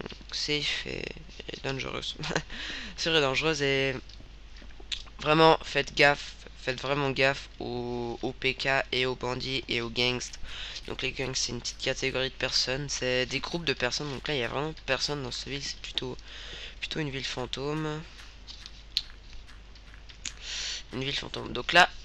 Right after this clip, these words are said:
premier petit bonus. Donc je, je n'ai pas à vous le montrer à la fin, mais ici, euh, ici, il y a une salle secrète où il y a souvent des zombies. Donc je vais fermer parce que bon,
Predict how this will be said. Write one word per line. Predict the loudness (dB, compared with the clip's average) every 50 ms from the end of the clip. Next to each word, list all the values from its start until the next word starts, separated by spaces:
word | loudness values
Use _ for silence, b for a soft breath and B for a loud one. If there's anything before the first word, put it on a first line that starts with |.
| -12 -12 -10 -8
premier | -6 0 4 4 6 8 6 6
petit | 6 4 4
bonus. | 6 6 6 6 6 6 4 4 2 2 2
Donc | 0 0 2 2
je, | 2 2 4 4 4 2 2 2
je | 0 0
n'ai | 0 4
pas | 4 4 4
à |
vous | 4 2 0
le | 0
montrer | 0 0 0 2 2
à | 2
la | 2 2
fin, | 2 2 2 2
mais | 2 2 0 0 -2
ici, | -2 -2 0 0 -2 -4 -4 B B B B B B B B B -10 -8 -8 -8 -8 -8 -10 -12 -10 -10 -10 -10 -10 -10 -10 -10 -10 -12 -12 -12 -12 -14 -12 -8 -4 -4
euh, | -2 -2 -4 -4
ici, | -2 -2 0 0 0 0
il | 2 2
y |
a | 2 2
une | 0 -2
salle | -2 -2 -2 0
secrète | 0 -2 -2 -2 -4 -4 -4 -4
où | -4 -2
il | -2
y | 0
a | 0
souvent | 0 -2 0 0 0
des | 0 0
zombies. | -2 -4 -2 -2 -2
Donc | -2 -2
je | -4 -2 -2 -4
vais | -4
fermer | -4 -4 -4 -4 -4 -4 -6
parce | -4 0 0 0
que | 0 -2
bon, | -4 -4 -4